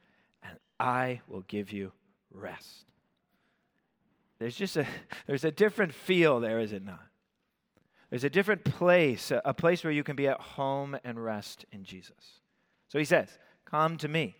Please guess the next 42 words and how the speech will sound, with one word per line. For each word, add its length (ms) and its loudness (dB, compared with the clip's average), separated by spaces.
This 60 -20
is 40 -6
the 60 -2
first 320 2
concept 440 -2
here, 200 -6
and 180 -10
we're 100 -2
gonna 140 -4
go 140 0
through 100 -6
these 180 -4
quickly. 360 -6
Uh, 320 -8
the 100 -6
first 340 -4
two 200 -2
we'll 80 -2
spend 260 -6
most 220 -4
of 80 -2
our 80 0
time 280 -6
on. 140 -4
The 100 -2
last 320 -2
two 120 -10
will 100 -10
be 100 -10
quick, 340 -12
but 120 -6
it, 100 -10
it 80 -12
says, 160 -2
"Come 240 0
to 100 -8
me." 320 -4
We 100 -8
come 220 0
to 120 -6
who? 220 -2
Jesus, 720 -4